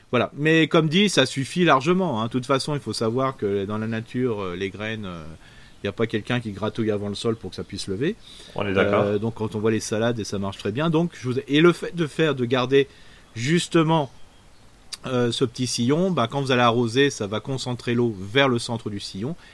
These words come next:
Speaker 1: et quand il va pleuvoir aussi.
Speaker 2: Et donc ça permet justement de,
Speaker 1: Voilà.
Speaker 2: d'orienter, euh, l'eau là où il faut.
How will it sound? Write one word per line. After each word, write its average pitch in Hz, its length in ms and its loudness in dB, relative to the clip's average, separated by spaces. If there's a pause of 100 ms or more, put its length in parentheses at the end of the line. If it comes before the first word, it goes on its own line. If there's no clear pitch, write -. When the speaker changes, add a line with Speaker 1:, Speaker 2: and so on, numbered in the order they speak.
(140)
Speaker 1:
et 110 60 -6
quand 117 220 -6
il 104 40 -6
va 95 120 -4
pleuvoir 120 420 -2 (160)
aussi. - 380 0 (1160)
Speaker 2:
Et 123 60 2
donc 113 160 8
ça 98 100 4
permet 87 300 4
justement 110 480 -2
de, - 180 0
Speaker 1:
Voilà. 95 260 4
Speaker 2:
d'orienter, 104 800 4
euh, 92 200 8
l'eau 113 360 8
là 117 160 8
où 113 80 8
il 101 120 0
faut. 156 300 2